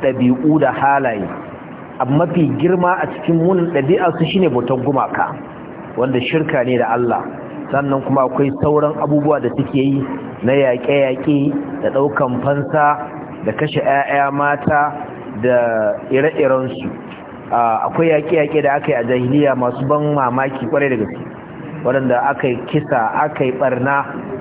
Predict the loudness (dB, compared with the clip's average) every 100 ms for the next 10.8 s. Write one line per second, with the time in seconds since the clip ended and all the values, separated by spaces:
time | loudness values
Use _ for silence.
0 | -12 -12 -2 -2 0 -2 0 -2 0 0
1 | 0 0 -2 0 0 2 0 0 0 0
2 | 0 -2 -6 -12 -14 -14 -14 -10 -4 0
3 | 0 0 0 0 0 0 2 2 2 0
4 | -2 0 0 0 0 0 2 2 2 0
5 | 2 2 2 2 0 0 0 0 0 0
6 | -2 -4 -8 -14 -14 -10 -2 0 2 0
7 | 0 0 0 0 0 0 2 0 0 0
8 | -2 -4 -10 -14 -12 -6 -2 0 2 2
9 | 0 0 0 0 0 0 0 -4 -10 -14
10 | -14 -16 -8 0 0 2 0 0